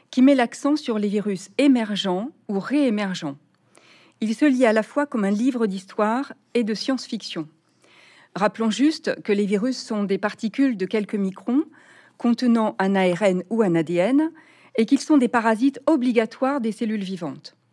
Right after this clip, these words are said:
À ce titre, ils sont susceptibles de provoquer des maladies animales ou humaines, dont certaines, qu'on appelle des zoonoses, sont transmises à l'homme par les animaux et inversement.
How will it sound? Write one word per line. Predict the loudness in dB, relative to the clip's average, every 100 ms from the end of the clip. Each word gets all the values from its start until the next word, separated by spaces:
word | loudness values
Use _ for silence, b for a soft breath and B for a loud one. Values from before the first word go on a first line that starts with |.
| b b b b _
À | -2
ce | -2 0
titre, | 2 2 0 -4 -4
ils |
sont | -6 -6
susceptibles | -6 -6 -6 -4 -2
de | -4
provoquer | -2 -4 -4 -4 -4
des | -2 -2
maladies | 0 -2 -4 -8 -2
animales | 0 0 0 -2 -4 -4
ou | -4
humaines, | -2 0 0 -2 -4 b b b b
dont | -6 -6
certaines, | -2 -2 -2 -4 0 2 0 -4 -8
qu'on | -4
appelle | -2 -2 -2
des | -2
zoonoses, | 0 0 0 -2 -2 -6 -8
sont | -10 -8 -4
transmises | -2 0 2 2 2
à | 2
l'homme | 4 4 2 0
par | -6 -4
les | -2
animaux | -2 -2 -2 -4 -2
et | -2
inversement. | -2 -4 -6 -8 -10